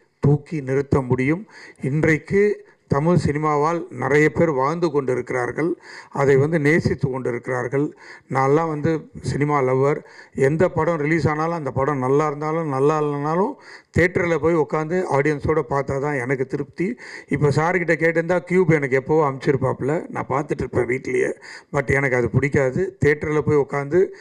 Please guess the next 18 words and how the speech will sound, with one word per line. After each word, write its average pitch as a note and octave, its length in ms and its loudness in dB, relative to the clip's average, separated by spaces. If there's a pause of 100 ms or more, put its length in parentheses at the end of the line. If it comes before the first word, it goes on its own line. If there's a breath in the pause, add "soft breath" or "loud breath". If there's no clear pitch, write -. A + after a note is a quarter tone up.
(260 loud breath)
ஆடியன்ஸோட E3+ 640 0
பார்த்தா C#3+ 320 -2
தான் E3 220 -2
அந்த B2+ 160 -2
படத்தை C3 360 0
வந்து B2 240 0
ரசிக்க B2+ 360 -2
முடியும். B2 380 -4 (280 loud breath)
அதுல B2+ 320 2
நடிச்சிருந்த B2+ 680 0
ரெண்டு B2 280 -2
ஹீரோயின்ஸும் B2+ 580 0
ரொம்ப A#2+ 240 -6
நல்லா B2 260 -6
நடிச்சிருந்தாங்க. A#2 760 -6 (340 loud breath)
நிச்சயமா C#3 540 2 (400)
இந்த C3+ 180 -2
படம் D#3+ 360 -2